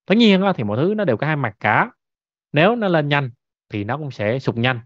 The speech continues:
nó sẽ mất đi nhanh. Đơn giản vậy thôi. Đó, và hoa cái sẽ giúp cho mình nó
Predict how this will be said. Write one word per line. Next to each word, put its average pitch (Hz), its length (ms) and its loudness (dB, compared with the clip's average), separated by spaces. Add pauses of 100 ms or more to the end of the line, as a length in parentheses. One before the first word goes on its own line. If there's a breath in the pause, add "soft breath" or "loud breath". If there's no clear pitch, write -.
(300)
nó 143 100 0
sẽ 113 140 -4
mất 165 160 -2
đi 147 80 -2
nhanh. 127 180 -2 (640)
Đơn 120 220 2
giản 113 140 -2
vậy 110 100 -4
thôi. 117 220 2 (880)
Đó, 123 140 4
và 123 100 0
hoa 139 220 2
cái 175 360 2 (680)
sẽ 110 140 -4
giúp 190 180 -2 (120)
cho 131 360 0
mình 110 320 -4
nó 135 300 -6